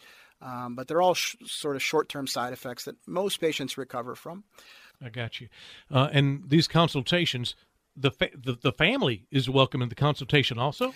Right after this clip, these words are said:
Speaker 1: They are, they are welcome, although covid has sort of tamped down on that a little bit. So usually we, we do have at least one family member if they want to be present.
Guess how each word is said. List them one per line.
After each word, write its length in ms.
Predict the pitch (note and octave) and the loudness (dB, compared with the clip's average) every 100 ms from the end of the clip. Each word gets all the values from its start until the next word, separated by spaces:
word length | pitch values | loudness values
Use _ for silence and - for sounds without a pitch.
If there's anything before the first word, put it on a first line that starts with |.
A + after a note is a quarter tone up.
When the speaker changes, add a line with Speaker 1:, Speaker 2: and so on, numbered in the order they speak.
| - | -10
Speaker 1:
They 340 | - F3 E3+ F#3 | -10 0 4 4
are, 60 | F3 | 6
they 160 | F3 | 8
are 140 | F#3+ G#3+ | 8 10
welcome, 480 | G#3 G3+ G3+ F#3+ | 8 8 4 4
although 320 | D#3+ D#3 D3+ C#3 | 4 6 4 2
covid 380 | - E3+ E3 | 0 4 4
has 180 | D#3 C#3+ | 4 0
sort 180 | - D#3 | 0 0
of 220 | C#3 B2+ | 0 -4
tamped 260 | - D#3+ D#3+ | -6 -6 0
down 240 | D#3 D#3 | 0 2
on 140 | D#3+ D#3 | 0 0
that 100 | C#3 | 0
a 40 | |
little 200 | D#3+ E3 | 4 4
bit. 260 | D#3+ D#3 - | 6 4 2
So 140 | D3 | -2
usually 380 | C#3 D3 C#3 D3 | -2 -2 0 -2
we, 160 | C#3 | -2
we 140 | C#3 C#3 | -6 -6
do 160 | C#3 | -4
have 200 | C#3+ D3 | -2 -2
at 40 | C#3 | -2
least 160 | C#3 | -4
one 120 | D3 C#3+ | -4 -4
family 320 | D3+ C#3 C#3+ | -4 -2 -2
member 320 | C#3 C3+ C#3 | -4 -4 -6
if 100 | C3+ | -6
they 120 | C3+ | -6
want 220 | C3+ C3 | -4 -6
to 60 | C#3 | -6
be 120 | C3+ | -12
present. 520 | B2 C3+ C3 C3 B2+ | -8 -6 -6 -8 -10